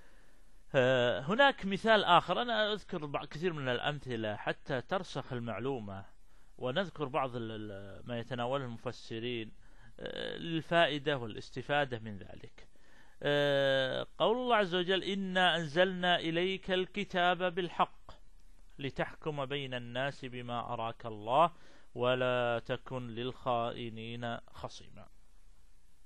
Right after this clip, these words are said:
قصة هذه الآية أن، أنها نزلت في رجل من الأنصار يقال له طعمة ابن أبيرق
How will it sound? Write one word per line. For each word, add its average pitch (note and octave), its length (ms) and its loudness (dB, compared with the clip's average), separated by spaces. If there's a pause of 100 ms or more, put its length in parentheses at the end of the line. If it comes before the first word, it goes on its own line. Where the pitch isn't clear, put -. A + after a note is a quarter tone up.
(1700)
قصة C#4+ 360 0
هذه G#3 260 4
الآية A#2 680 2 (400)
أن، D#3+ 460 2 (760)
أنها F#3+ 400 4
نزلت F#3+ 480 2
في D3+ 180 0
رجل D#3+ 360 0
من C#3 140 -6
الأنصار A2+ 600 -6 (220)
يقال B2+ 460 2
له B2+ 360 -2 (560)
طعمة D3 520 2 (240)
ابن C3 420 -6
أبيرق G#2 580 -6